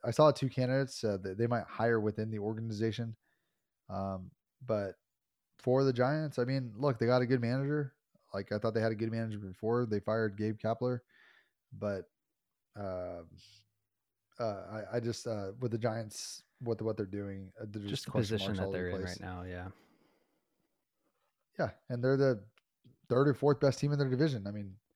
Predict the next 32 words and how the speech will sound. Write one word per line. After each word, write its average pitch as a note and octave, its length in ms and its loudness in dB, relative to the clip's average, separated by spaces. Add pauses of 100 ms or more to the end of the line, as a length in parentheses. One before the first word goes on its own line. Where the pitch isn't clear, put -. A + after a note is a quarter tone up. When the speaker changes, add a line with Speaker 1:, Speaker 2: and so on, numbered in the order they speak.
Speaker 1:
they're, A2 180 -4
they're, B2 200 2
they're C#3 140 6
Speaker 2:
Right. A2+ 80 0
Speaker 1:
fourth. F#3 260 6 (580)
Not E3 140 10
better E3 140 12
than E3 100 8
the D3+ 40 4
Dodgers. E3 440 10
They're A#2+ 80 2
not C#3+ 240 4
better D3+ 200 6
than D3+ 320 2
the B2 80 0
team D#3+ 180 2
that's A#2 200 0
about, C3 300 4 (120)
Speaker 2:
The A#2 60 2
Speaker 1:
you B2 60 2
know, A2 180 0
one A#2 160 4
game C3+ 160 2
away C#3 140 4
Speaker 2:
D-backs, C3+ 60 0
Speaker 1:
from C#3 80 -4
the B2+ 60 0
World C3 200 4
Speaker 2:
yeah. - 40 -8
Speaker 1:
Series, C#3 320 2
and G#2 140 -4 (500)
yeah, A#2 160 0